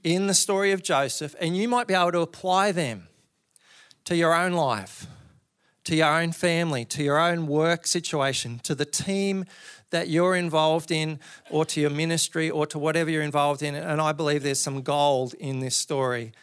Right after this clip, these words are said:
that we can learn from and apply today. So let's look at this story of Joseph. Who was Joseph? Joseph was the eleventh son, eleventh son of Jacob. Except he was also the first son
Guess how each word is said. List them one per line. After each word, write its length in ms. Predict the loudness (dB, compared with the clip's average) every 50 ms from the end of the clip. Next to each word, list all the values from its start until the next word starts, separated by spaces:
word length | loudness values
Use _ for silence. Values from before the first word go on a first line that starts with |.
| _ _ _
that 160 | -8 -6 -4
we 140 | -2 -4 -4
can 240 | -4 -4 -6 -4 -4
learn 220 | -4 -2 -4 -4
from 200 | -4 -2 -2 -2
and 80 | -2 -4
apply 360 | -6 -4 0 0 2 2 0
today. 380 | -2 -4 -4 -2 0 0 0 0
So 160 | -2 0 2
let's 240 | 2 2 2 2 0
look 160 | 0 0 0
at 100 | -2 -2
this 120 | -2 -2
story 240 | 0 0 2 2 0
of 80 | 0 2
Joseph. 380 | 2 2 2 0 0 -2 -2
Who 160 | 0 0 2
was 260 | 4 4 4 4 2 0
Joseph? 500 | 0 2 2 2 2 0 -4 -6 -4 0
Joseph 460 | 2 2 4 4 2 -2 -4 -2 -2
was 200 | -2 -2 -2 -2
the 120 | -2 0
eleventh 760 | 0 0 0 2 2 2 2 2 0 -2 -2 -4 -10 -12 -8
son, 600 | -4 -4 -2 0 0 0 0 -2 -2 -2 -4 -6 -8 _ _ _ _ _ _ _ _ _ _ _ _ _ _ -8
eleventh 440 | -6 -4 -4 -2 -2 -2 -4 -4 -6
son 480 | -6 -6 -4 -4 -2 -2 -4 -6 -8 -10 _ _ _ _ _ _ _ _ _ _ _ _ _ -6
of 160 | -6 -6 -4
Jacob. 560 | 0 2 2 2 2 2 0 -2 -4 -4 -6 -14 -20 _ _ _ _ _ _ _ _ _ _ _ _ _ _ _ _ _ _ _ _ _ _ _ _ _ _
Except 480 | -2 2 4 4 4 4 4 2 -2 -2
he 160 | 2 4 4
was 160 | 6 6 6
also 280 | 4 4 4 4 4 4
the 120 | 4 2
first 460 | 2 2 4 4 4 4 4 2 2
son 600 | 2 2 2 4 4 4 2 2 0 -2 -4 -6